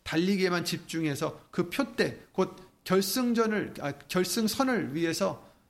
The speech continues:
결승선을 지금 생각하고 페이스를 맞춰서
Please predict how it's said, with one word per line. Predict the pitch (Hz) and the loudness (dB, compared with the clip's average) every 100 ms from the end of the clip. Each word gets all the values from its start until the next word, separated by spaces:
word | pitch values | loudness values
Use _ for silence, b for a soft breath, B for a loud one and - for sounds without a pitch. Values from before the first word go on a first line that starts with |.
| _ - | _ -6
결승선을 | 175 175 220 214 - 254 240 147 - _ - | -2 0 0 -2 0 -2 -2 -4 -8 _ -12
지금 | 156 160 | -6 -4
생각하고 | - 220 220 - 156 160 - - _ _ _ _ _ _ _ _ | -2 -4 -4 -4 -4 -4 -6 -20 _ _ _ _ _ _ _ _
페이스를 | - 202 196 190 175 | -2 -2 0 -2 0
맞춰서 | 139 - 127 156 | -2 -4 -4 -4